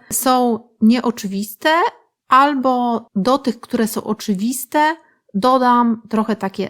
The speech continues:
smaczki, które obserwując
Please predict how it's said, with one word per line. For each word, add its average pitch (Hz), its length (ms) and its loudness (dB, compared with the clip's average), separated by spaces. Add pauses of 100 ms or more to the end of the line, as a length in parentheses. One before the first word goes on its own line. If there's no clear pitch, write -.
smaczki, - 840 -2
które 196 640 -2 (160)
obserwując 208 1120 -2